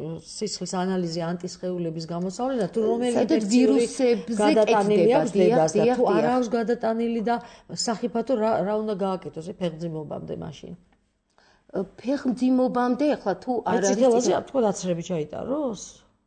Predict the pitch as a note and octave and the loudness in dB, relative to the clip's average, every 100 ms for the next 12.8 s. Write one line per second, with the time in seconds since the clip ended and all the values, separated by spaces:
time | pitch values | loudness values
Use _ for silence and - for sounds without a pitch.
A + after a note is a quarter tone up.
0 | _ - - G3 - F#3+ F3 D#3+ F3+ G3 | _ -18 -14 -4 0 2 0 -2 -2 -4
1 | E3+ - - - - B3 B3+ B3 A3+ F#3+ | -8 -14 -14 -16 -8 0 2 4 4 2
2 | D#3+ D#3 F3 E3+ E3 D#3+ E3 E3 - - | 0 -2 -2 -2 -4 0 2 0 -2 -8
3 | D#3+ D3+ - G3+ F3+ D#3+ F3+ F#3 F3+ C#3+ | -6 -6 -4 -2 -2 -4 0 2 2 -2
4 | B2+ - C#3 E3+ D#3+ B2+ D#3 D3+ D#3+ _ | -8 -10 -8 -6 -4 -6 -6 -10 -12 _
5 | _ _ _ _ _ B2+ - _ _ _ | _ _ _ _ _ -20 -20 _ _ _
6 | _ _ _ _ - F#3+ D#3 C#3+ D3 D3 | _ _ _ _ -4 -2 0 -2 -4 -4
7 | G3+ G3+ B3 C#4 F4+ - G3 G#3+ E4+ A#3 | -4 -4 -6 -4 -8 -6 -4 -4 -4 -6
8 | F3 - F#3+ G3+ C4+ F3+ - E3+ E3+ E3 | -8 -8 -8 -4 0 0 0 0 -2 -2
9 | E3 D#3+ D3+ E3+ - C4+ F3 D3+ D#3 D#3+ | -4 -6 -6 -8 -8 -6 -6 -6 -6 -8
10 | D#3 D#3 E3 F#3 G#3+ G#3+ F#4 - F3 - | -10 -8 -4 -4 -4 -6 -6 -6 -6 -8
11 | F3+ D#3 - G3 A#3+ - F#3+ - B3 E3+ | -12 -14 -14 -10 -8 -6 -6 -10 -10 -10
12 | D#3+ F3 B3+ F#3 D3+ D#3+ G3 A#3+ | -10 -10 -10 -8 -8 -10 -12 -16